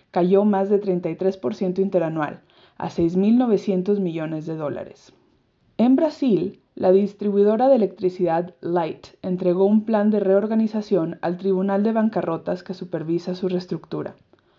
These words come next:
El plan tiene varias opciones, pero en todas, los acreedores tendrían una quita de por lo menos sesenta por ciento. Los prestamistas quieren que los accionistas controladores inyecten más capital para la recuperación de la empresa.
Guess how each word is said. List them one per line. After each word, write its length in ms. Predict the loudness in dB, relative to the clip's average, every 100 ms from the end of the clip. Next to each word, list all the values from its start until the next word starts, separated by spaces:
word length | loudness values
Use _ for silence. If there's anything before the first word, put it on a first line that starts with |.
| _ _ _ _
El 200 | -2 0
plan 340 | 2 2 2
tiene 260 | 2 2 2
varias 320 | 0 -4 -8
opciones, 640 | -12 -4 -2 -2 -6 -16 _ _
pero 180 | -4 -2
en 100 | -2
todas, 520 | 4 6 4 0 -10 _ _ _ -8
los 160 | -4 -4
acreedores 640 | 0 2 4 4 0 -2
tendrían 420 | -2 0 2 2
una 220 | 2 2
quita 300 | 0 -4 -2
de 100 | -2
por 240 | -2 -2 -2
lo 120 | 0
menos 320 | 2 2 0
sesenta 440 | -4 -4 -4 -4 -6
por 140 | -8
ciento. 340 | -10 -14 -16 -20 _ _ _ _ _ _ _ _
Los 140 | -4 -2
prestamistas 720 | 0 0 2 2 0 -4 -4
quieren 360 | 0 0 0
que 100 | -2
los 160 | -2 -2
accionistas 640 | -6 -6 -4 -4 -4 -8
controladores 840 | -4 -2 -2 0 2 4 4 2 -2
inyecten 520 | -4 -2 -2 -4 -4
más 200 | -4 -6
capital 520 | -6 -6 0 2 2
para 220 | 0 -2
la 140 | -2 -2
recuperación 720 | -6 -8 -4 -4 -4 -8 -8
de 80 | -6
la 80 | -6
empresa. 440 | -8 -12 -12 -20